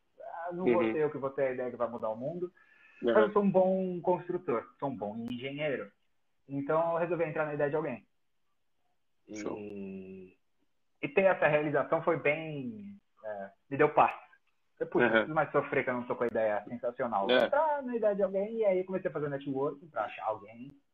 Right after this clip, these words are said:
Speaker 2: Legal.
Speaker 1: E, e aí, na verdade, é, eu fui C T O de uma outra startup durante algum
Speaker 2: Uhum.
Speaker 1: período. É, em geral, já adiantando um pouco a conversa, né, o C T O é o cara,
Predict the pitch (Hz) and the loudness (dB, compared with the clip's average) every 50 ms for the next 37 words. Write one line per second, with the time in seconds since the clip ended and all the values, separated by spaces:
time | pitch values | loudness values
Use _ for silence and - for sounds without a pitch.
0 | _ _ _ _ _ _ _ _ _ - 120 113 110 104 107 110 151 160 170 170 | _ _ _ _ _ _ _ _ _ -6 -2 2 2 2 2 2 -2 -2 -2 -2
1 | 175 175 170 156 - - _ _ _ - 180 180 208 196 190 185 196 208 202 208 | -2 -2 -4 -6 -8 -14 _ _ _ 0 6 8 8 10 8 8 4 2 0 2
2 | 196 180 185 175 160 160 160 170 175 180 190 190 190 - - _ _ _ _ _ | 4 6 6 6 8 10 8 8 8 6 0 -2 -4 -6 -12 _ _ _ _ _
3 | _ - 135 139 135 131 127 123 - 135 143 139 - - 190 - - 160 - - | _ 0 2 4 4 4 4 4 4 4 4 4 4 0 -2 -2 -4 -6 -4 2
4 | 143 139 151 175 180 165 135 135 127 123 123 127 147 190 208 - 170 143 - - | 4 6 6 8 6 4 2 0 0 2 4 6 6 4 4 2 -2 -6 -2 -2
5 | 127 113 - - 123 127 147 156 - - 165 165 - _ _ _ - 113 113 117 | -2 -2 0 0 2 2 2 2 0 -4 -12 -12 -14 _ _ _ -12 -6 -4 -4
6 | 117 113 120 110 107 113 113 - 120 117 107 107 127 147 - - 156 151 143 _ | -2 -2 -2 -4 -4 -6 -6 -4 -4 -2 -2 0 0 0 0 -2 -6 -8 -8 _
7 | _ _ _ _ _ _ _ _ _ _ _ _ _ _ - 110 107 107 - - | _ _ _ _ _ _ _ _ _ _ _ _ _ _ -14 -10 -6 -4 -4 -2
8 | 104 101 202 98 95 92 - _ _ _ _ - _ _ _ _ 185 170 151 156 | -2 -2 -4 -4 -6 -8 -10 _ _ _ _ -20 _ _ _ _ -8 -2 0 2
9 | 135 123 131 156 185 175 131 107 98 101 113 117 110 101 92 - - - 104 98 | 4 4 6 6 8 8 6 6 2 -2 -2 -2 -2 -2 -4 -8 -10 -12 -12 -10
10 | 107 107 - 113 107 101 113 107 107 107 98 107 107 120 147 156 156 139 135 135 | -10 -10 -10 -10 -10 -10 -10 -8 -8 -8 -6 -4 0 2 2 2 0 0 0 0
11 | 135 131 - 151 147 - - 151 151 156 175 196 202 190 185 - - 160 160 170 | 0 0 -2 -6 -6 -2 2 4 6 6 6 6 6 4 4 4 4 6 6 6
12 | 180 180 180 | 4 2 -4